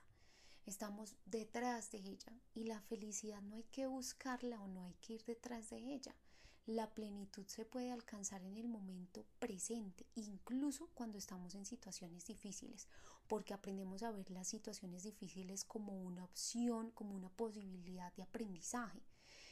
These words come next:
Si te quieres sentir más pleno, más contento, más feliz, más alegre, con mayor fuerza, con mayor poder interior en el ahora,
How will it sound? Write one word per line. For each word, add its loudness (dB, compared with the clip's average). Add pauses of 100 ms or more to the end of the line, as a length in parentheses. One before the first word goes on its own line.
(2000)
Si 2
te 2
quieres 4
sentir 2 (720)
más 6 (160)
pleno, 8 (640)
más 4 (400)
contento, 4
más 2
feliz, 4
más 0
alegre, 2 (640)
con 6
mayor -2
fuerza, 8
con -2
mayor 0
poder 4
interior 2 (120)
en 2
el 0
ahora, -2